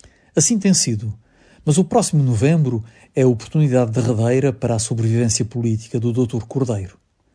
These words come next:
Aprovado o orçamento e, consequentemente, sem eleições antecipadas,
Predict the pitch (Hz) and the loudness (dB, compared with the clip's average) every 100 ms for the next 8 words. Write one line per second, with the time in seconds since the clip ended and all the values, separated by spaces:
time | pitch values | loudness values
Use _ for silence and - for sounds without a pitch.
0 | _ _ _ _ - 113 117 139 131 127 | _ _ _ _ -8 -2 0 2 2 0
1 | 120 - 113 143 180 - - - - - | 0 0 2 2 0 -4 -18 -20 -12 -6
2 | 117 156 - - 127 131 123 - 135 123 | 0 2 2 0 0 0 0 0 2 2
3 | 110 143 120 104 113 110 120 123 135 135 | 0 0 0 -2 -4 -2 -2 0 -4 -6